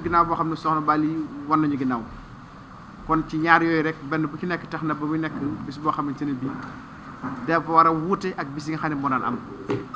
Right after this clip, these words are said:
Moo tax mboolem disposition yoo xam ne war nañ koo jël ak administration bi,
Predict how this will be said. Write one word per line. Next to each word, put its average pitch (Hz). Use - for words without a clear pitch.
Moo 160
tax 160
mboolem 196
disposition 175
yoo 170
xam 165
ne 151
war 165
nañ 185
koo 170
jël 147
ak -
administration 165
bi, 127